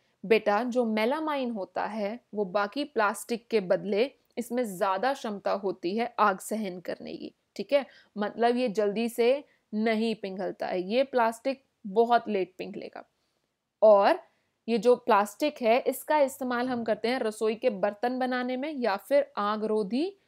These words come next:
कपड़े बनाने में। जब कहीं भी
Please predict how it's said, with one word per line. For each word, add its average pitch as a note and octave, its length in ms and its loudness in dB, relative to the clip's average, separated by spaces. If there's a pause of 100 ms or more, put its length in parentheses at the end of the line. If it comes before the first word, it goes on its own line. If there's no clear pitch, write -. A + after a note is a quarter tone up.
(220)
कपड़े A3 300 -2
बनाने F3+ 340 -12
में। - 120 -20 (360)
जब C4+ 300 -2
कहीं C#4+ 300 2
भी D4 200 -2